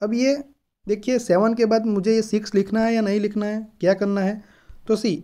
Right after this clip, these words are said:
इसके आगे का देखिए क्या है, ज़ीरो है, ज़ीरो है यानी कि फ़ाइव से बिलो है, फ़ाइव से छोटा है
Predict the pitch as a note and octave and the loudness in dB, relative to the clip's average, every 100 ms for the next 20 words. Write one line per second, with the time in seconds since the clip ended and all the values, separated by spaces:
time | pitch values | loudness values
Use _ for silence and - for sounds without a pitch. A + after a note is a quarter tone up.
0 | F3+ F3 A#3 F3 G3 G#3+ G#3 G#3 A3+ G#3+ | -4 0 4 6 6 2 2 0 -2 2
1 | A3+ A3 D3+ F3 F3+ C3+ B2 - - _ | 4 4 4 6 6 4 -4 -14 -20 _
2 | - - C#3+ F3 G3+ A3+ F#3+ E3+ G3 G#3 | -20 -6 0 4 6 6 4 2 0 -2
3 | A#3+ B3 - - C#3 F3+ F#3 G3 G3+ D#3 | -4 -4 -8 -4 0 0 0 0 0 0
4 | D#3 F3 F3+ - - _ - - C#3+ C#3+ | 2 2 0 -4 -18 _ -20 -8 -2 -2
5 | E3 F#3 - C#3 E3 D#3 | -2 -4 -2 0 0 0